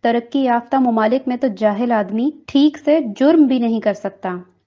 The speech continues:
शामत आमाल मेरे मुंह से निकल गया। ये सब कहने की बातें हैं। तरक्की याफ्ता ममालिक में कोई किताब उस वक्त तक अच्छी ख्याल नहीं की जाती जब तक उसकी फिल्म न बन जाए,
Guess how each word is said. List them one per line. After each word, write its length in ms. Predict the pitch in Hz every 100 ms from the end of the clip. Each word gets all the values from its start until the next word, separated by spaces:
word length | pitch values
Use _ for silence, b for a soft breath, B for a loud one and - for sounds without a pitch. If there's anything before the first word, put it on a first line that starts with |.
| _
शामत 500 | - 226 214 220 233
आमाल 480 | 220 214 208 226 269 -
मेरे 200 | 208 220
मुंह 240 | 208 233 294
से 140 | 262
निकल 260 | 226 220 196
गया। 260 | 202 277 - _ 240
ये 300 | 233 247 269
सब 300 | 254 247 247
कहने 440 | 254 233 220 240
की 120 | 240
बातें 340 | 208 196 196 190
हैं। 300 | 214 233 190 _ 247
तरक्की 460 | 233 226 - 277
याफ्ता 360 | 247 226 226 240
ममालिक 480 | 226 208 208 247 -
में 140 | 233 247
कोई 280 | 226 226 254
किताब 460 | 233 214 214 233 -
उस 260 | 254 247 214
वक्त 260 | 240 262 -
तक 140 | 262
अच्छी 280 | 226 - 247
ख्याल 320 | - 220 220
नहीं 200 | 208 240
की 180 | 240 226
जाती 400 | 202 190 247 311 - 180
जब 280 | 226 220 -
तक 120 | 254
उसकी 300 | 247 226 302
फिल्म 340 | 311 262 233 262 254
न 40 |
बन 220 | 214 202 185
जाए, 280 | 185 170